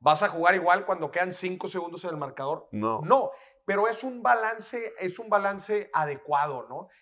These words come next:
Speaker 1: Este, y ahorita que tú decías algo bien importante, Gus, que empezamos a hablar sobre el tema de patrimonio. ¿Qué significa el patrimonio? El patrimonio son propiedades,
Speaker 2: Acciones.
Speaker 1: derechos,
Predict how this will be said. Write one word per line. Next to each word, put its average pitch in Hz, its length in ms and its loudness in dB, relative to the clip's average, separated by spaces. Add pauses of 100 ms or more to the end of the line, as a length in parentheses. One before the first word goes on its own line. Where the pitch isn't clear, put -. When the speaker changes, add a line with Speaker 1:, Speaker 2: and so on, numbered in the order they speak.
(140)
Speaker 1:
Este, 151 540 -6
y 151 100 -4
ahorita 180 280 -2
que 208 100 -6
tú 175 140 -10
decías 185 320 -6
algo 180 140 -8
bien 180 140 -10
importante, 139 440 -10
Gus, 117 180 -18
que - 80 -20
empezamos 156 420 -8
a 156 40 -10
hablar 147 160 -4
sobre 151 220 -10
el 131 60 -16
tema 165 180 -10
de 170 60 -12
patrimonio. 117 560 -8
¿Qué 175 120 -10
significa 190 340 -8
el 196 80 -6
patrimonio? 170 720 -4
El 139 120 -14
patrimonio 156 500 -4
son 202 240 0 (440)
propiedades, 165 840 6 (160)
Speaker 2:
Acciones. 123 460 6
Speaker 1:
derechos, 202 760 0